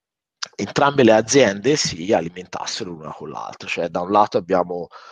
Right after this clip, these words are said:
ehm, questa partnership che è iniziata con, banalmente, "fai un corso per me", eh, si è allargata a, a, a qualcosa di più. Ad oggi collaboriamo anche su progetti di sviluppo software insieme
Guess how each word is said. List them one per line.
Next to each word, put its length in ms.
ehm, 800
questa 280
partnership 800
che 100
è 20
iniziata 480
con, 500
banalmente, 640
"fai 280
un 100
corso 420
per 180
me", 320
eh, 320
si 120
è 40
allargata 560
a, 440
a, 40
a 40
qualcosa 500
di 100
più. 280
Ad 360
oggi 520
collaboriamo 640
anche 200
su 140
progetti 420
di 60
sviluppo 360
software 460
insieme 680